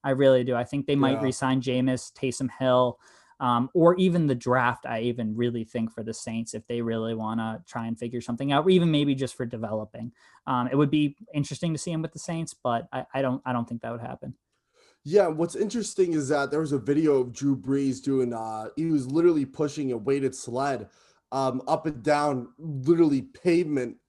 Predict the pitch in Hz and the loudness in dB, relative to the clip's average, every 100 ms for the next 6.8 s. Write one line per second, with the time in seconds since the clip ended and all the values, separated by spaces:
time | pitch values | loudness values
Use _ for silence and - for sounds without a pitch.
0 | _ 147 156 147 143 139 120 117 147 127 | _ -8 -4 -2 0 0 -2 2 2 2
1 | 104 - _ _ _ - 135 127 113 113 | -2 -10 _ _ _ -6 -2 -2 -2 -4
2 | 127 135 151 151 143 135 160 151 160 147 | -2 0 0 2 -2 -2 -4 -2 0 0
3 | 131 120 143 131 123 127 127 110 120 117 | 0 -2 -4 -2 -2 -2 -2 -4 -8 -8
4 | - 135 123 120 117 113 120 117 110 101 | -8 -6 -6 -6 -4 -4 -4 -4 -8 -12
5 | - 120 117 120 110 107 - 135 127 120 | -6 -6 -4 -8 -8 -10 -6 -4 -2 -2
6 | - 131 117 143 156 151 147 139 | -4 -4 -4 -2 0 4 4 2